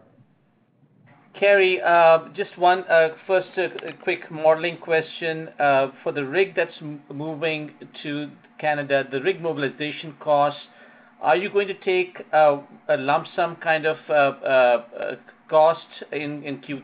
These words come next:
three, or is this, uh, the cost going to be spread over the term of the contract?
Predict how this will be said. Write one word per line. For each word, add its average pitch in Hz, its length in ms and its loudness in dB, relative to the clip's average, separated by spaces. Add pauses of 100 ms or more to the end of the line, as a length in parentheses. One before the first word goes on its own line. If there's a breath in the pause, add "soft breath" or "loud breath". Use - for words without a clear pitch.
three, 190 420 -2
or 156 280 4
is 156 160 -10
this, 165 120 -12 (160)
uh, 151 80 -4
the 147 100 -12
cost 156 320 0
going 160 140 -8
to 151 60 -10
be 147 140 -10 (120)
spread 147 340 0 (540 soft breath)
over 147 220 -2
the 143 380 0
term 151 160 0
of 143 100 -2
the - 80 -10
contract? 135 600 -4